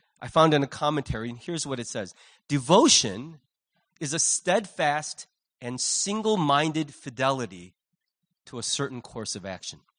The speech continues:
Let me say that again. Devotion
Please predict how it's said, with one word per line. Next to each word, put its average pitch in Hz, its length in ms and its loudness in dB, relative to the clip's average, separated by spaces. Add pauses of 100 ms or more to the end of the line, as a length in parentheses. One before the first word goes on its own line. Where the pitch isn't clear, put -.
(600)
Let 117 80 -14
me 127 60 -8
say 131 220 -4
that 117 180 -8
again. 101 300 -12 (580)
Devotion 170 840 4